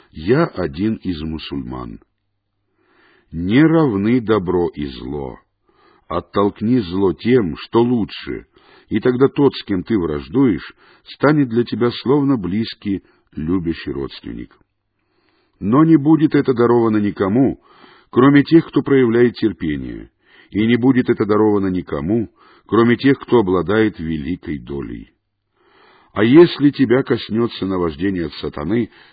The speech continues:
то прибегай к защите Аллаха, ибо Он — слышащий, знающий. Среди Его знамений — ночь и день, солнце и луна.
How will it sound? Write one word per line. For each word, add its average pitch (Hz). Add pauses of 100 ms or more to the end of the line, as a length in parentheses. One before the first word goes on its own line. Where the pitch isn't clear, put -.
то 120
прибегай 127
к 131
защите 139
Аллаха, 98 (260)
ибо 95
Он — 110 (320)
слышащий, - (440)
знающий. 71 (1080)
Среди 104
Его 117
знамений — 110 (160)
ночь 104
и 80
день, 87 (560)
солнце 135
и 73
луна. 73